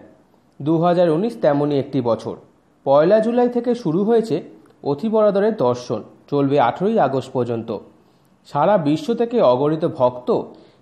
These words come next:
এই সময় কাঞ্চিপুরমে ভিড় করেন অথিবরাধর দর্শন লাভ করতে। কিন্তু কেন এই দেবতা চল্লিশ বছরে মাত্র একবারই ভক্তদের দর্শন দেন? অথিবরাধর ভরদ্বাজের চার অবতারের অন্যতম, যাকে ব্রহ্মা পুজো করেন।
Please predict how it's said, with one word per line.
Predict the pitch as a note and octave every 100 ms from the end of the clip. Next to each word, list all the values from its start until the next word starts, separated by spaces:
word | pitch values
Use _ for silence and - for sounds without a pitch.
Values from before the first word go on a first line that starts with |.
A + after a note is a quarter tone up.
| -
এই | D#3 G3
সময় | A3+ A3 E3 - -
কাঞ্চিপুরমে | C3+ D3 D3 F#3+ G#3 G#3 G3+
ভিড় | B2 C3+
করেন | D#3+ - C#3+ G3+ - - -
অথিবরাধর | E3 - G#3+ A#2 G#2+ D3+
দর্শন | D#3 B2+ B2 D3+
লাভ | B2+ A2+ -
করতে। | A#2 G#2+ A2+ - _ _ _ _ -
কিন্তু | D#3+ D#3
কেন | D#3 C3 C#3 F#3+
এই | A#3
দেবতা | G#3 A3 A#3 D3 - - -
চল্লিশ | C#3+ D#3 D#3+
বছরে | E3+ F3 F3
মাত্র | D3+ D3+ D#3+
একবারই | E3 C3 B2 C3 F#3+ A3+
ভক্তদের | G3+ G3 F#3+ E3+
দর্শন | C3+ B2+ C#3+ A#2+
দেন? | A2 F#2 - - _ _ _ _ -
অথিবরাধর | D3+ E3 B3 C4 C4 A3+ F3 A#3+ - - -
ভরদ্বাজের | C#3 D3+ G3 F#3+ G#3+ G#3+ A3
চার | C#3 D3
অবতারের | D3 D3+ D#3 G3
অন্যতম, | G3 C3 B2 B2 G#2+ G2 - -
যাকে | C3+ A#2+ C#3
ব্রহ্মা | B2 C3+ F#3+ F#3 - -
পুজো | D#3 C#3 C3+
করেন। | A#2+ A2